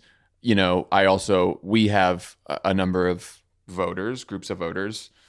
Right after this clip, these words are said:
who feel more comfortable voting in person and not by mail and not early voting, s-, especially voters in the Black community and the Latino community, young voters, and a lot of this is, like,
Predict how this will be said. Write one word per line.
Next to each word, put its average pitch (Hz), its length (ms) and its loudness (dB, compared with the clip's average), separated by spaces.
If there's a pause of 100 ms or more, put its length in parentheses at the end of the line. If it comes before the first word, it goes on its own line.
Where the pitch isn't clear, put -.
(220)
who 98 520 -2
feel 104 260 -4
more 98 200 0
comfortable 92 440 -8
voting 90 280 -6
in 87 80 -12
person 127 420 -8
and 98 100 -8
not 85 200 -6
by 87 160 -6
mail 87 400 -8
and 92 100 -10
not 90 240 -6
early 78 200 -8
voting, 95 460 -10
s-, - 120 -20 (100)
especially 87 720 -10
voters 85 400 -8
in 85 120 -12
the 87 60 -10
Black 85 280 -8
community 90 340 -10
and 95 80 -10
the 90 40 -10
Latino 80 400 -14
community, 95 680 -12
young 90 280 -8
voters, 90 500 -8 (440)
and 92 720 -4 (160)
a 90 40 -6
lot 90 200 0
of 85 60 -8
this 90 140 -6
is, 90 140 -12
like, 87 300 -8